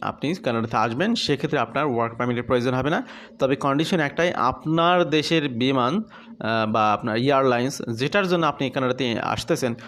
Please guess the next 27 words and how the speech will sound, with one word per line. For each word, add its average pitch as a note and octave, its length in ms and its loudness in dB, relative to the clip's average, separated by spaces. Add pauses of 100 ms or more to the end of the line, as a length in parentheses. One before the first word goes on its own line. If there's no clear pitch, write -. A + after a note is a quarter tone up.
(160)
আপনার C3 360 0
কাজ D3+ 260 0
শুধু E3+ 240 0
সেটার D#3+ 320 0
মধ্যে C#3 240 0
সীমাবদ্ধ A#2+ 360 0
থাকবে, A#2+ 280 -2
তার B2 240 0
বাইরে A#2+ 340 2
আপনি A#2 180 -4
কিন্তু A#2 200 0
কোনো B2 180 -2
কাজ A2+ 220 -6
করতে A2 220 -6
পারবেন C#3 280 2
না। G#2 180 0 (400)
তো B2+ 80 2
এই C#3 160 4
ক্ষেত্রে F#3 380 2
আপনার, D#3+ 440 2
আহ, C#3 120 -6 (420)
আপনার, G#2+ 400 0
আহ, A2 680 -4
কোম্পানির C#3 520 0
বা B2+ 100 2
আপনার B2 260 0
দেশের C3 480 0